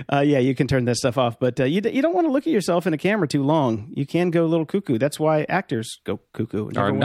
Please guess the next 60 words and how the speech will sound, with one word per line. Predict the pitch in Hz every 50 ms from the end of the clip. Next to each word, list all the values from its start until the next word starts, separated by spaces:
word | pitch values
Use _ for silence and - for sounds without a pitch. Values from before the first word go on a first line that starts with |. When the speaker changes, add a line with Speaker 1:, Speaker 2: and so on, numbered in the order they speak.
| 139 139
Speaker 2:
nuts. | 147 156 -
Speaker 1:
watch | -
their | - 160
Speaker 2:
Yeah. | 147 139
Speaker 1:
stuff. | - - 202 165 - - _ _ _ _ _ _ - - - - - - - - -
Speaker 2:
Mm-hmm. | 113 104 113 139 135 139
Speaker 1:
Um, | 139 139 139 135 131 127 123 143 - _ _ - - _ _ -
now, | 165 175
this | 190 208 190 214
last | 226 226 233 240 - -
one, | 226 226 220 214 208 202
uh, | - - 156 151 151 151 147 147 147 139 147 160 151 143 - - 226 - - -
I, | 143 143 - - 82 82 - - - -
I | - 131
put | 123 - 214 208
this | - 220 - 190
in. | 165 165
I, | - 160 175 -
I | - 190
know | 208 247 247
I | 208
put | 160 - 190
a | 165
lot | 156 156 135
of | 117 117
notes | 113 107 113 120 131 - - -
in | 135 135 131
here | 123 139 139 143 143 143 - _ - - - - _ _
for | _ - 143
this | 127 151 151 101
Speaker 2:
Mm-hmm. | 120
Speaker 1:
one, | - 156 147
but | 131 143
it's | 135 123 135
gut | 127 123 220 269 - -
instinct | 220 214 226 - - 208 214 226 208 -
could | - - 139 113
see | - - 175
you | 190 185 170 170 160
fall | - - 165 170 180 170
for | - 127 117
covid | - 160 165 170 180 165 139
misinformation. | 147 151 - - 151 147 - 151 135 127 123 120 - - 110 104 - - _ - - - - - - -
Now, | 151 156 165 160 156 - - _ _ _ _ _ _ _ _ _ _ _ - -
I | 139 143
would | 156 160 151
like | 160 185 180 175 -
to | -
point | - - 196 196 196
out | 190 185 190 185 170
that | 165 147 -
the | 147
reason | 151 208 240 185 165
I | 151 131
put | - 147 - -
this | 131 117 -
in | 139 127 127
here | 120 131 139 139 139
was | 131 131 127 120
because, | 131 135 123 - - 196 208 208 202